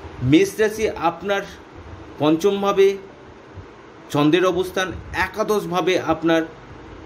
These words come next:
বৃহস্পতির অবস্থান। প্রথম কথা, এই যে সমসপ্তম দৃষ্টি গজকেশরী রাজযোগ আপনাদের এই সময় অপার মান সম্মান দিবে, অপার ধন আপনাদেরকে দিতে চলেছে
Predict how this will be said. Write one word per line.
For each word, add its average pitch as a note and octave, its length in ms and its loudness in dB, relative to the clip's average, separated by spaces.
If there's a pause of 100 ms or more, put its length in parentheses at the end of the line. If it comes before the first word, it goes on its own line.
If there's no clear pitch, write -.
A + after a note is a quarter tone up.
(540)
বৃহস্পতির E3 460 2
অবস্থান। C3 420 -8 (320)
প্রথম F#3+ 260 -2
কথা, F3+ 280 0
এই E3 180 6
যে E3+ 200 0 (380)
সমসপ্তম E3+ 600 -4
দৃষ্টি D#3 400 2
গজকেশরী D#3+ 520 2
রাজযোগ C#3 440 2 (640)
আপনাদের E3+ 500 2
এই D#3 140 8
সময় E3 380 -2 (1300)
অপার D#3+ 440 4 (220)
মান D3+ 260 2
সম্মান D3+ 440 -2
দিবে, G2+ 220 -6 (1160)
অপার E3+ 440 4 (480)
ধন D#3 480 0 (220)
আপনাদেরকে D3+ 500 0
দিতে D3 240 -2
চলেছে C3+ 420 -2